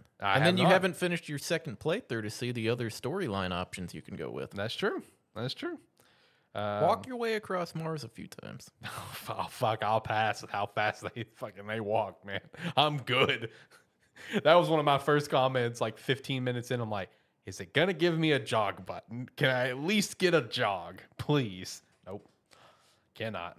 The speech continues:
Speaker 1: But, I mean, it, it's not bad so far. Uh, it, it's just not great, but it's not bad. Uh, all right, Zach, what's Stray Gods?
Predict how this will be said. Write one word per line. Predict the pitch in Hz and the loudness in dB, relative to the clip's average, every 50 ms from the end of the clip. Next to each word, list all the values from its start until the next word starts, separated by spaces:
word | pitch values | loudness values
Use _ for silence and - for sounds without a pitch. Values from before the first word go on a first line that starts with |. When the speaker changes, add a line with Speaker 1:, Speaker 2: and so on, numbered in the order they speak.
| - _ _ _ _ | -20 _ _ _ _
Speaker 1:
But, | 113 98 95 92 92 - - | -8 -4 -4 -4 -4 -4 -4
I | 156 | -2
mean, | 196 214 214 202 | 0 2 2 2
it, | - 175 170 160 151 147 - | 0 0 0 0 0 0 -2
it's | 131 - | -2 -2
not | 120 98 95 | -4 -4 -4
bad | 92 85 - | -8 -12 -12
so | - - | -14 -18
far. | - - 107 101 95 - _ _ _ _ _ - | -18 -14 -12 -12 -12 -12 _ _ _ _ _ -12
Uh, | - 98 98 98 95 87 | -10 -8 -6 -6 -6 -6
it, | 85 101 110 110 98 | -6 -6 -6 -4 -2
it's | 110 107 - | -4 -4 -4
just | - - - | -8 -6 -2
not | 120 107 101 - - _ | -2 -2 -2 -2 -6 _
great, | - - 208 127 90 - - _ _ _ _ _ _ _ - | -6 -4 -4 -4 -4 -8 -20 _ _ _ _ _ _ _ -10
but | - | -10
it's | - - | -6 -6
not | - - - | -6 -8 -8
bad. | - - - - _ _ _ _ _ _ _ _ _ _ _ _ _ _ _ _ _ _ _ _ _ _ _ - | -10 -14 -14 -16 _ _ _ _ _ _ _ _ _ _ _ _ _ _ _ _ _ _ _ _ _ _ _ 2
Uh, | 131 131 135 135 135 135 131 127 127 123 - - | 4 4 6 6 6 6 6 4 4 2 2 6
all | 160 170 | 8 8
right, | 156 127 117 | 8 6 4
Zach, | 131 123 123 - | 0 -2 0 0
what's | 156 135 - | -2 -4 -2
Stray | - 139 120 104 | -2 -4 -4 -2
Gods? | 95 92 87 92 - - - - | -4 -6 -8 -8 -12 -14 -14 -14